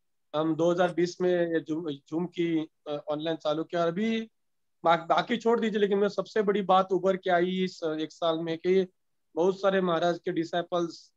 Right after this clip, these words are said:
you know, ये किस तरह अपने कामकाज में एक्सपर्ट होके भी आध्यात्मिक, अ, अ, से जुड़े हुए हैं और उसमें, अ, चित्र प्रस्तुत कर रहे हैं। बहुत सारे महाराज के ग्रुप है, तो उनको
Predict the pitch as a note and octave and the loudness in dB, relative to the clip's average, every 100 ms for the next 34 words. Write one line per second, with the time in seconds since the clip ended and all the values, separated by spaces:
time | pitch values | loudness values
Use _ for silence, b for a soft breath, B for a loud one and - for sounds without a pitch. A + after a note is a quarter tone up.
0 | C3+ D#3 E3+ D#3+ E3 - E3+ - F#3+ F#3+ | -10 -6 -4 -2 -4 -6 -14 -4 2 2
1 | F3+ F3+ _ - _ - D3+ D3+ F#3+ G3+ | 2 -2 _ -20 _ -6 -6 0 2 2
2 | G3 F#3+ E3+ E3+ F#3 F3+ G3 G3 F#3 - | 2 2 0 2 0 0 2 2 0 -2
3 | F#3+ F3+ F#3 F#3 F#3+ F#3+ D3+ D#3+ F3 - | 0 0 0 -2 2 2 2 -2 -4 2
4 | F#3+ F#3+ - E3 D#3+ D#3 _ _ _ _ | 2 2 -2 -4 -4 -6 _ _ _ _
5 | F#3+ D#3 D3+ D#3 D3+ F#3 D3+ D#3+ F3+ F#3+ | -6 -4 -2 -4 -2 -2 2 4 4 4
6 | F#3 F3 D#3+ D#3 E3 _ E3 F3 E3 - | 4 2 2 -2 -6 _ -4 -2 -2 -2
7 | G3 G#3 G3+ G3 _ _ _ - D3+ D3+ | 2 4 2 -2 _ _ _ -4 -4 -2
8 | G#3 G#3 - _ _ F#3 F3+ - G3+ F3+ | -2 -2 -4 _ _ -2 -2 -2 -4 -2
9 | D3 C3+ B2 B2+ A3 A3 G#3+ D#3 D3+ _ | 0 0 -2 -2 -2 -2 -4 -4 -8 _
10 | D3+ D3+ D3 D3 C#3+ C3+ C3+ C3 C3+ F3 | -18 -10 -4 -4 -4 -10 -12 -10 -6 -4
11 | E3 F3 G#3 G3 | -2 0 0 0